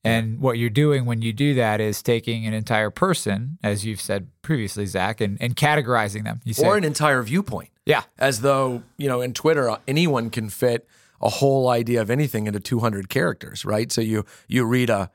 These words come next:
Speaker 1: a quote on Twitter and you say, "Oh, I know exactly what you believe about
Speaker 2: I know
Speaker 1: this
Speaker 2: what kind of
Speaker 1: subject."
Speaker 2: person
Speaker 1: And you think,
Speaker 2: this
Speaker 1: "Well,
Speaker 2: is.
Speaker 1: no, of,
Speaker 2: Yeah.
Speaker 1: of, of course not. How, how, how could you?"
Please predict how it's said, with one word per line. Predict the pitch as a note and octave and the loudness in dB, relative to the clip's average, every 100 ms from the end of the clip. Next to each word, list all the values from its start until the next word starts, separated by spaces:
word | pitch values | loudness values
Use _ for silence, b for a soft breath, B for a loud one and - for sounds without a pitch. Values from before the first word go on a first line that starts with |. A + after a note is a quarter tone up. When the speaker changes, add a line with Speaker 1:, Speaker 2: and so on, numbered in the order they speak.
| _ | _
Speaker 1:
a | G2 | -6
quote | - C#3+ D3 C#3 | 0 4 4 2
on | A#2 A2 | 0 -2
Twitter | - E3 C3+ G#2 b b b | 0 0 2 -2 b b b
and | A#2+ B2+ | 0 0
you | A#2+ | 0
say, | - A#2+ | 2 4
"Oh, | C3+ A#2 | 4 4
I | A#2+ | 4
know | B2+ A#2 G#2 G2 | 2 2 2 0
exactly | A2+ G#2 G2 B2 A#2 G#2+ A2 | -2 -2 2 2 2 0 0
what | A2+ | 0
you | A2 G#2+ | 0 -2
believe | G#2 A#2 B2 G#2 | -2 0 0 2
about | A2+ | 4
Speaker 2:
I | D3+ | 4
know | D#3 | 4
Speaker 1:
this | C#3+ | 4
Speaker 2:
what | |
kind | - D3+ | 4 2
of | C3+ | 2
Speaker 1:
subject." | A2+ | 2
Speaker 2:
person | D3 C3 | 2 4
Speaker 1:
And | B2+ | 4
you | B2+ | 4
think, | A#2+ | 4
Speaker 2:
this | C3 | 2
Speaker 1:
"Well, | |
Speaker 2:
is. | A#2 | 4
Speaker 1:
no, | - A2 | 2 0
of, | G#2+ | 0
Speaker 2:
Yeah. | B2 A#2+ A2+ | 2 2 -2
Speaker 1:
of, | B2+ | -6
of | - | -4
course | - F#3+ - | 0 0 0
not. | G#2+ G2+ | -2 2
How, | A#2+ A#2 B B B - | 2 2 B B B 0
how, | C3 A#2+ | 2 2
how | - A#2 | 4 2
could | A2 - E3 A2+ | 2 0 0 0
you?" | G#2 | -2